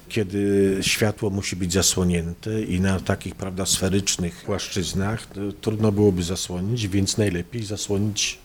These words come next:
kurtynami, jeżeli te okna są prostopadłe. Stąd jest ten układ schodkowy. Także zewnętrzne tego,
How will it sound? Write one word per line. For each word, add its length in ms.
kurtynami, 840
jeżeli 400
te 160
okna 300
są 240
prostopadłe. 680
Stąd 680
jest 340
ten 280
układ 380
schodkowy. 640
Także 500
zewnętrzne 800
tego, 540